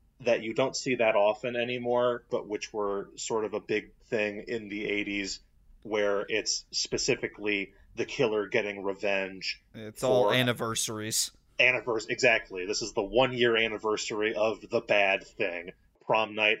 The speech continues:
Speaker 1: is like that, Terror Train.
Speaker 2: I mean, in a different way, even fucking Halloween is like that.
Speaker 1: Yeah.
Speaker 2: You know, it's, it's, it's fifteen years instead of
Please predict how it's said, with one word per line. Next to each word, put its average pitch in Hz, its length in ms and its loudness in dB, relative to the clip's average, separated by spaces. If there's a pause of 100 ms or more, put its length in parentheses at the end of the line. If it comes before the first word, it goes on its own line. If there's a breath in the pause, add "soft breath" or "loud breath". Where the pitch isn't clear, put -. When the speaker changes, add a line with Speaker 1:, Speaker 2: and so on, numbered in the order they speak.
(100)
Speaker 1:
is 107 220 -6
like 107 260 -2
that, 101 300 0
Terror 98 380 -4
Train. 95 500 -6 (480)
Speaker 2:
I 131 40 -10
mean, 143 200 2
in 143 120 4
a 139 80 4
different 156 420 -2
way, 123 300 6
even 123 400 -4
fucking 117 680 -4
Halloween 131 500 0
is 104 180 -6
like 98 220 -16
that. - 200 -18 (300)
Speaker 1:
Yeah. 139 260 4
Speaker 2:
You 107 60 -6
know, 104 140 -4
it's, - 180 -10
it's, - 440 -8
it's - 240 -6
fifteen 127 580 -2
years 104 440 -6
instead 107 380 -4
of 101 260 -10